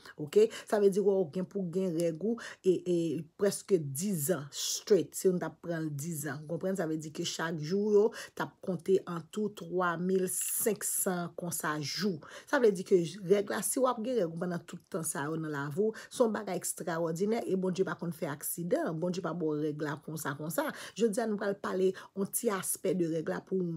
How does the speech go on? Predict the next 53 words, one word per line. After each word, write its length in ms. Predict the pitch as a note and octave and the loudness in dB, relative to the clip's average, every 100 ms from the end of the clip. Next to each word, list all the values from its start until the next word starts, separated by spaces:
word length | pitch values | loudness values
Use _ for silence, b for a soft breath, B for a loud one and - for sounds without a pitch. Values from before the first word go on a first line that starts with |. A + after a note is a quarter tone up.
| E3+ | -2
menm, 240 | G3 F3+ F#3 | -2 -2 -4
pou 160 | - - | -8 -8
kapab 440 | D#3+ D#3 F3 D#3 D3 | -8 -6 -6 -6 -4
wè 120 | D#3+ D3 | -2 -2
valè 340 | D#3 D#3 E3 | -2 -2 0
règ 260 | D#3 C#3+ C#3+ | 0 -4 -6
ou, 200 | - - - | -14 -16 -4
e 120 | G3 | -2
se 160 | - G3+ | 4 4
youn 200 | F#3+ E3+ | 4 0
nan 120 | D#3+ | -2
rezon 180 | F3 F#3 | -2 -4
ki 80 | F#3 | -6
fè 100 | F3 | -4
mwen 180 | D#3+ D3+ | -4 -6
g 80 | D3+ | -6
on 60 | - | -6
klas 380 | F#3+ G3+ G#3+ - | -4 -4 -6 -2
ke 120 | F3+ | -2
m 80 | D3 | -2
ap 100 | C#3 - | -6 -4
fè. 200 | G#3+ A3+ B B - | -4 -4 B B -2
Pou 220 | A3+ D#3+ | 0 2
règ 280 | D#3 E3+ D3 C#3+ | 0 -2 -2 -4
menm, 320 | D#3+ F3 C#3+ D3 | -2 0 0 -2
m 60 | |
ap 120 | D#3 - | -4 -4
fè 200 | E3 D#3 | -6 -6
klas 320 | E3+ D3+ D3 F#3+ | -6 -4 -4 -6
lan 100 | F3+ | -4
kote 220 | E3+ D#3+ | -4 -6
ke 100 | E3+ D3 | -6 -8
pou 160 | G3 | -10
fanm 440 | - - B3+ G#3+ G3 - | -12 -8 -4 -2 -2 -4
konnen 300 | E3 E3 E3 | -4 -4 -6
ke 140 | D#3+ B B | -8 B B
règ 400 | E3 E3 F#3 F3+ | -2 2 2 2
ou 120 | F3+ | -2
s 80 | - | -4
on 80 | F#3 | -6
bagay 160 | F3 E3 | -4 -6
ekstrawòdinè, 1080 | - - - D3+ D#3 D3 C#3+ C#3+ C#3+ C3 C3+ | -6 -4 -4 -4 -4 -2 -2 -4 -6 -8 -10
pou 100 | - | -8
w 40 | D#3+ | -6
konn 120 | D#3 | -4
valè 300 | D3 D3 D#3 C#3+ | -4 -4 -4 -2
règ 240 | D#3 F#3 D3 | 2 2 2
ou, 120 | C#3 | -8
paske 300 | F3 - F3 | -8 -4 -4
règ 280 | D3+ E3+ D#3+ | -2 -4 -4
ou 100 | E3 | -6
fò 180 | - D#3+ | -2 -2
fanm. 480 | D#3 A3+ G#3+ F3+ | 0 2 2 2